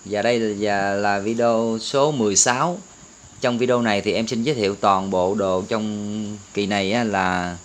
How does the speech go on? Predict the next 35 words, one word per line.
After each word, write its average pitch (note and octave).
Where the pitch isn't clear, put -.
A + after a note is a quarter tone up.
hàng F#2+
được F#2+
mua A2
từ G#2
bên A2
Nhật G#2
đem A2
về F#2+
nha G2+
mọi G2
người. F#2
Trong A#2
video A2+
này G2
không A#2+
có C3+
đồ G2
nhập F#2+
từ G2
kho A2+
Trung A2
Quốc C#3+
nha. A2+
Tại G2
vì G#2
shop C#3
của C3
em A2+
bán B2+
á, D#3+
có D3+
hai B2
loại F#2+
đồ. F2+
Một F#2+